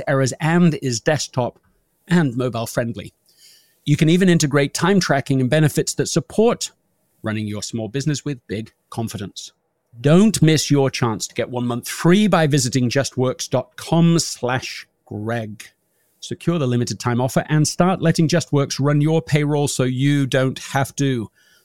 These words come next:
Start your free month now at justworks dot com slash Greg. What strikes me about that story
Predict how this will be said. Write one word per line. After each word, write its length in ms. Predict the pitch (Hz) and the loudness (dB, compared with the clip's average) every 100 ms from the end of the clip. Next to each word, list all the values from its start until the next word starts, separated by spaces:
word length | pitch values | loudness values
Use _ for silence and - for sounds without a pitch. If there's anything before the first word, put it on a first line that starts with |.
| - | -16
Start 400 | - 127 117 - | -8 -4 -4 -4
your 120 | 107 | -6
free 220 | - 123 | -4 -4
month 220 | 113 113 - | -4 -6 -2
now 400 | 131 143 156 156 _ _ _ _ | 0 2 0 -2 _ _ _ _
at 160 | - - | -16 -6
justworks 540 | 208 196 - 107 - | -4 -4 -4 -6 -8
dot 160 | - 98 - | -10 -10 -8
com 320 | - 151 151 | -4 -2 -4
slash 540 | - 87 92 - - _ _ _ _ _ | -6 -10 -10 -12 -20 _ _ _ _ _
Greg. 300 | - 110 98 _ _ _ _ _ _ _ _ _ _ | -12 -12 -12 _ _ _ _ _ _ _ _ _ _
What 260 | - 139 175 | -12 -8 -8
strikes 420 | - 180 160 - | -8 -8 -8 -8
me 80 | 147 | -10
about 260 | 127 120 - | -8 -8 -10
that 180 | 117 - | -14 -16
story 640 | - 127 120 110 98 98 | -16 -12 -10 -10 -12 -16